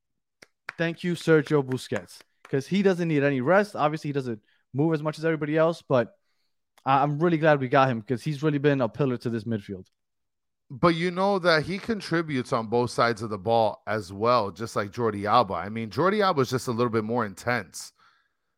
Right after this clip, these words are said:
Speaker 2: but he does contribute on both sides of the ball as well, so.
Speaker 1: Look at, look at this guy. Look at this guy.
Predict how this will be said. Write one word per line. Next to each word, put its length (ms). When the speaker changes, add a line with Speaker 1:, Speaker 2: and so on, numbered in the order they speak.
Speaker 2:
but 140
he 160
does 300
contribute 520
on 140
both 180
sides 320
of 80
the 60
ball 220
as 200
well, 300
so. 380
Speaker 1:
Look 140
at, 180
look 120
at 80
this 160
guy. 240
Look 200
at 140
this 180
guy. 220